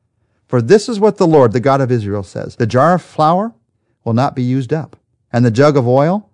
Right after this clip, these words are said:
will not run dry until the day the Lord gives rain on the land.'" So she went, she went away and she did as Elijah had told her. So there was food every day for Elijah and for the woman and her family.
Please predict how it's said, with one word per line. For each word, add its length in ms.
will 100
not 320
run 260
dry 320
until 280
the 120
day 440
the 140
Lord 320
gives 220
rain 260
on 100
the 80
land.'" 380
So 160
she 180
went, 380
she 140
went 160
away 260
and 100
she 80
did 160
as 140
Elijah 360
had 120
told 280
her. 120
So 140
there 140
was 120
food 440
every 320
day 260
for 180
Elijah 440
and 100
for 100
the 100
woman 280
and 140
her 60
family. 500